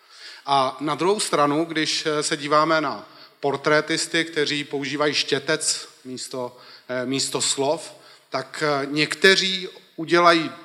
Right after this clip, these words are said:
výborný portrét, někde na mostě si necháte udělat portrét, takže skutečně se vám to podobá a přitom to neobsahuje nic dalšího. Je to, jako kdybyste se nechali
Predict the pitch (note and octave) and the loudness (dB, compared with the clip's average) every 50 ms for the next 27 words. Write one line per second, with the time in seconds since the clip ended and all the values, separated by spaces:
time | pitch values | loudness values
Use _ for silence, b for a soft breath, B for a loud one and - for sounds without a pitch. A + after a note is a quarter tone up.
0 | - - B2+ C3 D3+ D3 - E3+ E3+ D3 C#3+ B2 - - - - - - D#3 D#3 | -20 -20 -16 -14 -10 -4 0 0 0 0 -2 -4 -6 -8 -8 -8 -2 2 4 4
1 | D#3+ D#3 - - - - - B B B B B - C#3 C3+ C3+ C#3+ C#3+ C#3 C3 | 4 2 -2 -12 -16 -18 -20 B B B B B -10 -6 -4 -2 0 0 0 0
2 | C#3 C#3 D3+ D#3 D#3+ D3+ - - - D#3 C#3 - D#3+ D3 D3+ D3 - D3+ D3+ D3+ | 0 0 2 2 4 2 2 2 2 2 2 2 2 0 0 2 4 4 4 4
3 | D3+ C#3+ C#3+ D3+ D3+ D3 D3+ - D3 C3+ - D3 D3 D3 C#3+ C#3 C#3 C3+ D3 C#3 | 2 -2 0 2 0 0 0 -2 -6 -4 -2 -2 -2 -2 -2 -2 -2 -2 -2 -2
4 | C3 - - - C3 C#3 C#3 - - D3 C#3 C#3 B B B B B B B - | -4 -6 -8 -6 -4 -4 -4 -2 -2 -4 -4 -6 B B B B B B B -2
5 | - E3 D3 D3+ D3+ D#3 E3 D#3+ - D3+ C#3+ D3 D3 D#3+ D3+ D3 D#3+ D3+ - - | 0 2 4 4 2 2 0 -2 -2 0 0 2 2 2 2 2 0 -4 -4 -4
6 | F3 E3+ F3 F3 E3+ E3 E3 E3 D#3 E3 D#3+ - - E3 D3+ D#3+ E3 E3 E3 F3 | -2 -2 -2 -2 0 0 2 2 2 0 -2 0 2 2 4 4 2 2 2 2
7 | F3 F3 - - - - D3 C#3 C#3 - - - B2+ G#2+ G#2 G#2+ - _ b b | 0 0 -2 -4 -4 -4 -4 -4 -2 -2 -4 -4 -6 -8 -14 -16 -20 _ b b
8 | b b b C#3 C#3 D#3+ D#3 D3+ E3+ D#3+ D#3 D3+ D#3+ D#3+ E3 F3 D3+ - E3+ D#3+ | b b b 0 2 2 2 2 0 -2 -2 0 0 -2 0 -2 -2 -2 0 -2
9 | D#3 D3+ E3 D#3 D#3 D#3 | -2 0 0 0 0 0